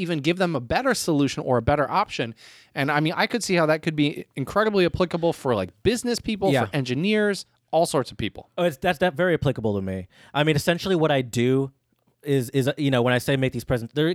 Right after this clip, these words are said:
Speaker 2: essentially like a case study, you know? So give, like,
Speaker 1: Mm-hmm.
Speaker 2: students a case study. My boss always tells me that. He al-, you know, it, uh, my job involves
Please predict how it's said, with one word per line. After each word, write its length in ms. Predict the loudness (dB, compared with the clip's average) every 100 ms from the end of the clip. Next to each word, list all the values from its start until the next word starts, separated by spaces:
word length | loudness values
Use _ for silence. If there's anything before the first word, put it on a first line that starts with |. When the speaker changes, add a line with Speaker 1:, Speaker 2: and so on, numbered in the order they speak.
| -2
Speaker 2:
essentially 320 | -2 0 2
like 140 | 0
a 40 | -2
case 280 | -2 -2
study, 320 | -4 -10 -12 -6
you 140 | 0
know? 220 | 2 2 -2 -14 -4
So 200 | 0 4
give, 260 | 4 4
like, 140 | 6 4
Speaker 1:
Mm-hmm. 60 |
Speaker 2:
students 360 | 4 2 2 0
a 40 |
case 280 | -4 -2 -2
study. 360 | -4 -8 -8 -10 -16 -4
My 160 | -2
boss 360 | 0 2 2 2
always 340 | 2 2 0
tells 260 | 0 0 0
me 120 | -2
that. 260 | -2 -2 -4 -10 -20 -6
He 120 | 0
al-, 140 | 0 2
you 140 | 0
know, 140 | 2
it, 260 | 2 0 -2
uh, 160 | -4 -2
my 140 | 0
job 320 | 0 2 0
involves 580 | 0 2 2 2 -2 -12